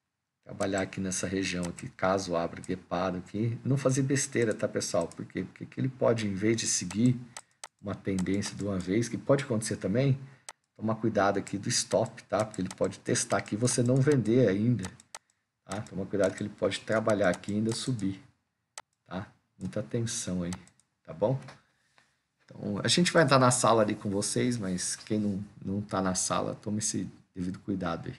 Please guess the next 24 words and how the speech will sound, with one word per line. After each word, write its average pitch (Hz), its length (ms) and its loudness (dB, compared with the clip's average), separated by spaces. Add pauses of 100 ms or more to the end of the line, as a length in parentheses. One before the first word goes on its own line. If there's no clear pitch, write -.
(720)
tá 95 80 -10
bom? 160 280 4 (800)
É 117 60 0
isso - 180 0
aí, 98 80 2
espero 98 360 2
sempre 92 380 -4
ajudar. 110 680 2 (200)
Tamo 90 200 -4
junto, 113 440 -2
deixa 98 320 -2
o 87 80 -6
like, 104 300 0
compartilha, 104 880 -2 (760)
revisa 107 420 0
depois 98 480 -2
aí 95 240 -2
pra 90 180 -4
você 90 520 -4 (160)
cada 92 200 -2
vez 101 520 -2 (580)
ganhar 92 220 2
mais 90 200 2
entendimento, 90 840 -2